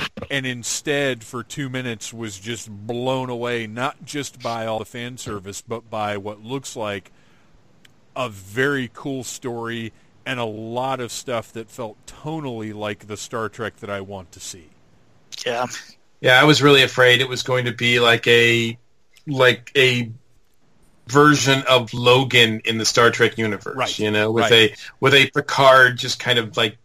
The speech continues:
Speaker 3: on his last days, on one last mission, that kind of thing. Um, but it looks like it's a lot more than that. So, uh, I'm excited. I, I, I must admit, even though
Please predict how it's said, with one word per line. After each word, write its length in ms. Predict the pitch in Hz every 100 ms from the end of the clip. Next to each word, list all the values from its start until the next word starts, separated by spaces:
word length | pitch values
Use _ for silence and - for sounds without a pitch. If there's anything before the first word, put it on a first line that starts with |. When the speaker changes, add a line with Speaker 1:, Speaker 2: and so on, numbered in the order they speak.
| _ _ - - - -
Speaker 3:
on 140 | 131
his 160 | 123 127
last 340 | 120 120 -
days, 760 | 131 120 117 117 113 107 - - - _ 123
on 220 | 123 127
one 200 | 139 131
last 340 | 123 117 -
mission, 360 | 123 113 120 113
that 200 | 117 -
kind 220 | 113 113
of 100 | 107
thing. 480 | - 110 107 104 101 - - - _ -
Um, 580 | 117 113 110 104 101 95
but 300 | 120 117 117
it 120 | 131 127
looks 220 | 120 123
like 220 | 110 113
it's 160 | 107 104
a 80 |
lot 340 | 104 107 104 -
more 180 | 107 95
than 120 | 92
that. 240 | 90 -
So, 360 | - 110 101 98 - - -
uh, 280 | 127 123 123 127
I'm 160 | 156
excited. 420 | 156 165 151 117
I, 160 | 117 123
I, 320 | 127 127 127 139
I 60 |
must 180 | 131 131
admit, 180 | 151 110
even 260 | 123 131 135
though 360 | 143 143 147